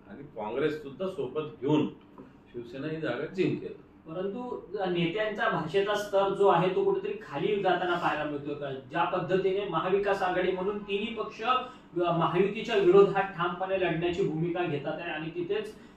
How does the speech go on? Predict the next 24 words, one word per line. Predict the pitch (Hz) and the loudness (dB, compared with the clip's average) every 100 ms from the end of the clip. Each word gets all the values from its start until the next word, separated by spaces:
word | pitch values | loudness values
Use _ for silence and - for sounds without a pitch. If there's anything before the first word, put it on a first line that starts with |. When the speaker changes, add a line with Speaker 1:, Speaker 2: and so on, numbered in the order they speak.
| - | -8
Speaker 2:
राऊत | 151 175 226 202 | 4 6 6 4
विरुद्ध | 202 196 214 | 0 2 0
नाना | 220 180 185 | 0 2 2
असा | - 143 185 | 2 0 -2
संघर्ष | 175 165 180 196 208 | -2 0 2 4 2
महाविकास | 202 185 180 185 190 180 | 0 0 2 2 2 2
आघाडीमध्ये | 180 165 151 143 123 | 2 2 2 0 -6
आहे | - | -12
का? | - - - - - - - - - - - | -18 -20 -20 -20 -20 -20 -20 -20 -20 -16 -16
Speaker 1:
असं | - 202 | -10 -6
ते | 170 | -4
एकमेकांच्या | 180 175 180 175 | -2 -2 -2 -2
पक्षात | 165 156 160 | -4 -6 -4
बोलल्यानंतर | 147 147 147 143 147 | -4 -2 -2 -2 -2
एकमेकांच्या | 139 135 135 131 127 | -4 -6 -8 -8 -8
पक्षाच्या | 127 - - 123 | -12 -14 -16 -12
नेत्यांना | 120 107 110 107 123 | -12 -12 -12 -12 -10
उत्तर | 113 - 107 104 | -14 -14 -14 -10
द्यावं | 92 85 101 | -10 -8 -8
लागतं, | 98 - 131 | -10 -12 -10
एवढाच | 113 110 117 92 | -6 -4 -4 -6
याचा | - 104 | -8 -6
अर्थ | 98 95 104 | -6 -8 -12
घ्यावा. | 87 - 95 | -12 -12 -14